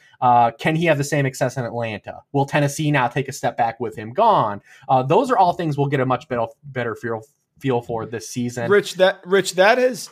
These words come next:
Speaker 2: that has sort of played into why I like Ryan Tannehill, because I can't see them skewing more run heavy than they were. Uh, to me, it's a wash, maybe the same.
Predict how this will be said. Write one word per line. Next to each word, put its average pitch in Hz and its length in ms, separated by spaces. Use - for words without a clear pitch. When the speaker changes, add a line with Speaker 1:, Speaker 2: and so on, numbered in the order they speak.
Speaker 2:
that 190 300
has 196 280
sort 196 220
of 165 100
played 170 360
into 160 260
why 147 300
I 147 160
like 143 280
Ryan 135 400
Tannehill, 151 680
because 180 320
I 202 160
can't 226 400
see 208 260
them 175 220
skewing 156 760
more 151 540
run 139 260
heavy 117 600
than 139 180
they 127 120
were. 117 440
Uh, 175 120
to 175 160
me, 220 540
it's 165 160
a 160 80
wash, 156 580
maybe 180 460
the 147 120
same. 196 500